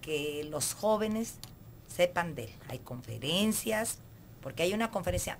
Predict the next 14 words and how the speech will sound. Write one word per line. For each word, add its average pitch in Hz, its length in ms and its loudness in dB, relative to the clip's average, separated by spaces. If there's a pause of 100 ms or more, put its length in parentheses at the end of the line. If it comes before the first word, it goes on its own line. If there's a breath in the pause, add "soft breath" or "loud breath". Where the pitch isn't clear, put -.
(140)
mm, 160 500 -4
pero 151 160 -2
magistral, 165 800 0 (380)
que - 120 -16
yo 147 80 -2
les, 139 120 -2
si 139 120 -6
no 147 180 0
la 151 120 4
escucharon 139 480 -4
ustedes, 165 420 -2
yo 165 100 2
les 143 180 -2
doy 143 260 0